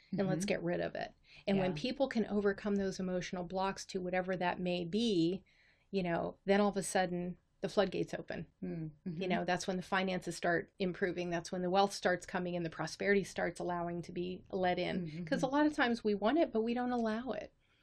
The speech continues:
Speaker 2: Yeah.
Speaker 1: You know, ask and ye shall receive. How many of us are really open to that receiving?
Speaker 2: Yeah. And that's the thing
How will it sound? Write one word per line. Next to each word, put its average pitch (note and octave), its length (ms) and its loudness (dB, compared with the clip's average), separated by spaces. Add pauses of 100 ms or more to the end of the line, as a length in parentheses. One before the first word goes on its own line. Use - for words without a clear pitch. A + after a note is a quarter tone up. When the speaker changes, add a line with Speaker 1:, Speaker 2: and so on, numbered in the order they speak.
(120)
Speaker 2:
Yeah. C#3+ 200 -6
Speaker 1:
You B3 60 0
know, G#3+ 160 6
ask F#3+ 360 0
and A#3+ 120 2
ye A#3+ 120 2
shall A#3 240 4
receive. A#3+ 600 2
How G3 160 0
many A3+ 260 4
of G#3+ 80 0
us A3 160 0
are G#3+ 140 4
really G#3+ 280 4
open G#3 360 2
to G#3+ 200 -2
that G3+ 180 -2
receiving? G#3 680 -6 (720)
Speaker 2:
Yeah. E3 500 -6 (480)
And F#3+ 140 -2
that's A3+ 240 -2
the F3+ 140 -6
thing D#3 580 -2